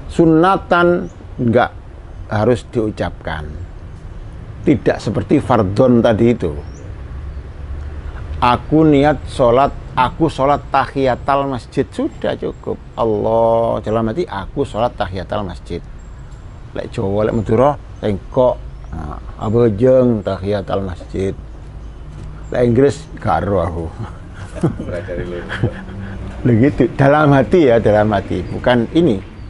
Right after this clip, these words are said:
Speaker 1: Kalau ini termasuk lafadz. Ya. Usolli sunnatal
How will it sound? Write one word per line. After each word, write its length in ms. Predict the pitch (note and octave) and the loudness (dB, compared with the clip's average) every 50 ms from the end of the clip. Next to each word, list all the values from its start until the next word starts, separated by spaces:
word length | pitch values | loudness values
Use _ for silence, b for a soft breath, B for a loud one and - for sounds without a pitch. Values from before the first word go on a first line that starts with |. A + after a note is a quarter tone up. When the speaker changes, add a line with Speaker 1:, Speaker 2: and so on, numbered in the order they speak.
| - - - - | -14 -14 -4 0
Speaker 1:
Kalau 240 | D3+ D#3 F3 F3+ F3 | 2 4 6 6 6
ini 160 | F#3+ A3 G3+ | 4 4 4
termasuk 400 | F#3+ E3 E3 D3+ C#3 F3+ E3+ C3+ | 4 4 2 2 2 0 0 2
lafadz. 400 | C#3+ C#3+ C#3+ - C3 A#2 F#2+ F#2+ - - - - - - - - | 2 2 2 2 0 -2 -4 -4 -8 -14 -18 -16 -16 -16 -14 -14
Ya. 160 | - G2+ G#2+ - - - - - - - - - - - - - - - - - - - - - | -14 -14 -14 -14 -16 -16 -16 -16 -16 -16 -16 -16 -16 -16 -16 -16 -16 -16 -16 -16 -16 -16 -14 -12
Usolli 720 | - - - - D#3 B2 A#2+ A#2+ A#2 A#2 A#2+ A2+ G#2 G2 | -12 -12 -6 -4 0 2 2 4 4 4 4 2 2 0
sunnatal 720 | - - B2 A#2+ A#2 A#2 A#2+ A#2 A2+ - - - A2+ A2 | -4 -4 -2 0 0 0 0 -2 -2 -4 -4 -2 -2 -2